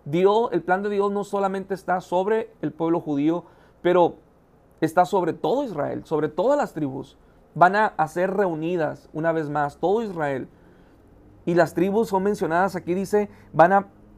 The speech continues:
van a ser sellados. La palabra aquí dice que van a tener un sello y, y hay un número específico y habla de los ciento cuarenta y cuatro mil sellados. Es decir, que Dios pondrá sus sellos sobre ellos,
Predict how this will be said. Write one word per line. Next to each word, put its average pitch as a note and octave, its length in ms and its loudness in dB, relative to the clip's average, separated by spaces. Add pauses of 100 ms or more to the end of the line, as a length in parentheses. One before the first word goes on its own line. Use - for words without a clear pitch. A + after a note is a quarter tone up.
(120)
van E3+ 240 4
a G3 60 0
ser G3 200 -2
sellados. D3 720 0
La C#3+ 140 -4
palabra E3+ 300 2
aquí F#3 320 -6
dice F#3+ 380 -6 (320)
que E3 80 0
van D#3 120 2
a F#3 120 -2
tener D#3+ 200 -4
un E3+ 100 -4
sello D3+ 340 -2
y, C#3+ 140 -4
y D#3+ 100 -2
hay F3+ 100 0
un G#3+ 100 -4
número A3+ 300 0
específico D#3+ 580 -6
y C#3 80 0
habla F#3 340 2 (220)
de D#3+ 140 0
los D3+ 180 0
ciento G#3 420 -4
cuarenta E3 360 -6
y C#3 180 -6 (340)
cuatro D#3 300 4
mil G3 440 -2
sellados. C#3 760 -2
Es - 60 -4
decir, G#3 340 -2 (300)
que E3 100 2
Dios F3 200 4
pondrá F#3+ 320 0
sus E3+ 220 -8
sellos G#3+ 380 0
sobre G3 340 -2
ellos, G3+ 400 -4